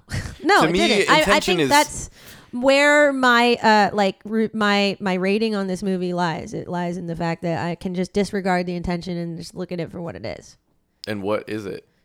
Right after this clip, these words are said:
Speaker 1: It's sort of a wily cartoon that, you know, you
Speaker 2: Uh-huh.
Speaker 1: can laugh at and cry
Speaker 2: So
Speaker 1: with and <laughs> just sit back, relax, and
Speaker 2: But
Speaker 1: enjoy
Speaker 2: you don't,
Speaker 1: the ride.
Speaker 2: so then you would agree that it's ineffective at trying to, like, be a s-, a serious film with, like, eh,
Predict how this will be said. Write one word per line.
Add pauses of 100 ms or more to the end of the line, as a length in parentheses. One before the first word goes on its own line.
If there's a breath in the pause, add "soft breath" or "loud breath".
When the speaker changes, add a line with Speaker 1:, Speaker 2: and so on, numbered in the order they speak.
(280)
Speaker 1:
It's
sort
of
a (120)
wily
cartoon
that,
you
know,
you
Speaker 2:
Uh-huh.
Speaker 1:
can
laugh
at
and
cry
Speaker 2:
So
Speaker 1:
with
and
<laughs>
just
sit
back,
relax,
and
Speaker 2:
But
Speaker 1:
enjoy
Speaker 2:
you
don't,
Speaker 1:
the
ride.
Speaker 2:
so
then
you
would
agree
that
it's
ineffective
at
trying
to,
like, (760)
be
a
s-,
a
serious (320)
film
with,
like, (840)
eh,